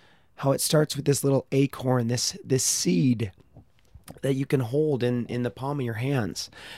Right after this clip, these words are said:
how something so grandiose and mighty can grow from this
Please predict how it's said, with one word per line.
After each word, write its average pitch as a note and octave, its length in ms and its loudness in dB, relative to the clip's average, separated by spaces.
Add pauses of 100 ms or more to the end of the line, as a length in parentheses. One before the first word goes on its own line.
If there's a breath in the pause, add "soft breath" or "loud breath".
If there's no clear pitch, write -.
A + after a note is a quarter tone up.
how D3 140 6
something D#3+ 400 4
so F3+ 880 6 (400 loud breath)
grandiose C#3 1040 4
and A#2+ 200 2
mighty B2 560 2
can A#2+ 280 0
grow B2 320 4
from A#2+ 240 -2
this A#2 340 -2